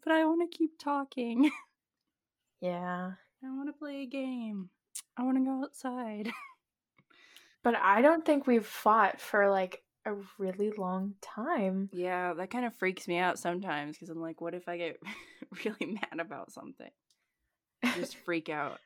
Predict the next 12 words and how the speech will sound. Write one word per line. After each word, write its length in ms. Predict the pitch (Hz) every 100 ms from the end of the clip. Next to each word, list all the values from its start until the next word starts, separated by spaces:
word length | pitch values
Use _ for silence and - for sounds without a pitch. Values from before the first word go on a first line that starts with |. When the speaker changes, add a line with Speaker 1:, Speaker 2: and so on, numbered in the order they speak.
| -
Speaker 1:
Um, 600 | 190 185 180 180 180 196 _ _ _ -
but 80 | 180
I 80 | 185
think 180 | 214 226
it's 140 | 220
a, 220 | 196 175 -
I 80 |
think 200 | 185 185
that's 160 | - 175
a 80 | 156
good 280 | 151 143 -
thing. 280 | 135 139